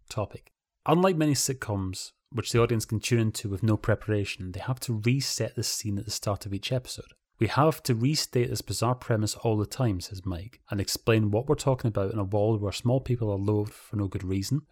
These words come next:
prejudice is wrong, and the story so far all in thirty seconds." Now, I think they do a pretty good job of that in this series, and it was cited as a reason why Arrested Development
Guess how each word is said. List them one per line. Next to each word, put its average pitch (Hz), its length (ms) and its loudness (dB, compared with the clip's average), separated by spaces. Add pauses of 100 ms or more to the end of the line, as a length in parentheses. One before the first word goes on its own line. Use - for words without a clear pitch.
(120)
prejudice 135 440 2
is 92 140 -6
wrong, 107 420 4
and 107 160 0
the 98 60 0
story 104 300 2
so 107 180 0
far 90 300 -4
all 101 280 2
in 101 120 -2
thirty 104 420 -6
seconds." - 640 -6 (220)
Now, 143 120 8
I 151 40 0
think 233 140 6
they 262 60 8
do 233 100 4
a - 40 0
pretty 156 220 -4
good 135 160 0
job 147 220 0
of 113 120 -6
that 107 240 -10 (380)
in 101 220 -2
this - 360 -12 (320)
series, 98 540 -2 (100)
and 107 680 0 (200)
it 120 200 -2
was 117 640 2
cited 156 720 0
as 117 240 0
a 107 80 0
reason 110 540 0
why 104 580 -2 (460)
Arrested 107 400 0
Development 110 640 -2